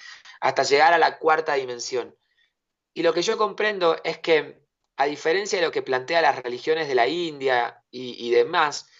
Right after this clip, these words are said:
eh, yo no creo en la iluminación. No creo en la iluminación porque no creo en el fin.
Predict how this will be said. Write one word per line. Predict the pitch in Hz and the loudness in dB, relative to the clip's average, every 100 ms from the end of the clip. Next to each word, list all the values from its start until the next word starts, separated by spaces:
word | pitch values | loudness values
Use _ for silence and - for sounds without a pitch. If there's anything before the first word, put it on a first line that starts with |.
| - _ - | -20 _ -4
eh, | 139 135 135 | 0 0 -2
yo | - | 0
no | 208 196 | 0 2
creo | - 208 170 | 2 2 2
en | 131 | 2
la | 117 | 0
iluminación. | 117 117 113 110 - 117 101 - _ _ _ _ _ _ _ - | 0 -6 -8 -10 -6 -6 -8 -18 _ _ _ _ _ _ _ -4
No | 165 | 0
creo | 185 202 | 2 2
en | 185 | 2
la | 147 | 0
iluminación | 139 135 131 123 180 185 | 0 -6 -6 0 0 0
porque | 170 147 139 | -2 0 -2
no | 151 | -2
creo | - 175 | -2 0
en | 165 | 0
el | 131 120 | -2 -4
fin. | - 156 120 113 | -4 -4 -4 -12